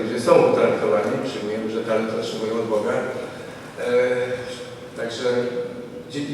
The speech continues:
nim, dzięki tym twórcom budowniczym, no, mamy wspaniałe także chociażby organy, też, to też zabytek. Ostatnio zostało restaurowane posłęgów rodzinny w moim mieście, to jest jedyne miasto w Polsce budowane przez Holendrów. I organy Hildebrandta,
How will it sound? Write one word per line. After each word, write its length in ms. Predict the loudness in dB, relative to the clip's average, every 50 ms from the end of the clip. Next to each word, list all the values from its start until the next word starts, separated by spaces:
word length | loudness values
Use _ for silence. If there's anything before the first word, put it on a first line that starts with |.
| -4 -2 -2
nim, 160 | -2 -2 -4 -4 -4 -6 -6 -6
dzięki 180 | -8 -8 -8 -8 -8
tym 100 | -8 -8 -8
twórcom 400 | -6 -6 -6 -4 -2 0 0 0 0 -2 -4 -6 -8 -8 -10 -12 -10 -6
budowniczym, 540 | -2 0 2 2 2 2 2 2 4 2 2 2 0 -4 -4 -6 -8 -8 -6
no, 60 | -4 0
mamy 220 | 2 2 2 2
wspaniałe 380 | 0 2 4 4 6 6 6 6 6 6
także 220 | 4 4 4 2 2 2 2 0 -2 -2
chociażby 320 | -2 0 0 0 2 2 2 2
organy, 300 | 4 6 6 6 6 6 4 4 2 0 -2 -4 -4 -6 -6 -8 -8 -6 -4
też, 100 | -4 -4 -4 -4 -6 -6
to 60 | -4 -2 2
też 120 | 2 4 6 8
zabytek. 360 | 8 8 8 6 6 4 2 0 -2 -2 -4 -4 -6 -8 -8 -10 -12 -12 -10 -8 -8
Ostatnio 320 | -4 -2 0 0 2 2 4
zostało 300 | 4 4 4 6 6 6 6 6 6
restaurowane 460 | 4 4 6 6 6 6 6 6 6 6 4
posłęgów 400 | 4 6 6 8 8 8 6 4 4 2 2
rodzinny 320 | 2 2 2 2 2 2
w 40 | 2
moim 160 | 2 2 2 0 0
mieście, 260 | 0 -2 -2 0 0 0 0
to 60 | 0 -2
jest 120 | -2 -2
jedyne 240 | -2 2 4 4 4 4
miasto 200 | 2 0 0 0
w 100 | 0 0
Polsce 160 | 2 2 0 0
budowane 300 | 2 4 4 4 4 4
przez 200 | 2 0 0 0
Holendrów. 380 | 2 2 2 2 2 0 0 -2 -2 -4 -6 -6 -8 -8 -8 -8 -8 -8
I 40 | -6 -4 -2 0
organy 300 | 2 2 2 2 2 2 2 2
Hildebrandta, 640 | 2 2 2 2 2 4 2 2 2 0 -2 -2